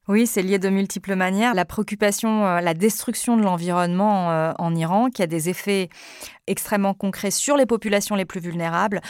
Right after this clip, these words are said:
notamment dans les provinces comme le Kurdistan ou le Baloutchistan, qui sont, euh, soumises à des catastrophes, en fait, environnementales telles que ça remet en cause l'économie de subsistance,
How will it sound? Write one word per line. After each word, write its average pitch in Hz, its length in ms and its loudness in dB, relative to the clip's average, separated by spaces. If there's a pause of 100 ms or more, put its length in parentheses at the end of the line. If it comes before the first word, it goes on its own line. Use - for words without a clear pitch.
(160)
notamment 220 460 4
dans 202 100 4
les 170 120 0
provinces 196 400 0
comme 170 140 -4
le 165 80 -4
Kurdistan 170 520 -4
ou 196 40 0
le 180 100 0
Baloutchistan, 165 720 -2
qui - 120 -8
sont, 185 300 -4
euh, 175 80 0 (340)
soumises 202 380 2
à 170 80 2
des 160 120 0
catastrophes, 226 720 0
en 175 80 -4
fait, 185 240 -4 (140)
environnementales 196 720 0
telles 233 380 0
que 175 260 -2 (260)
ça 180 200 -2
remet 175 180 0
en 175 120 -2
cause 196 240 -2
l'économie 185 400 0
de - 40 -10
subsistance, 202 600 -6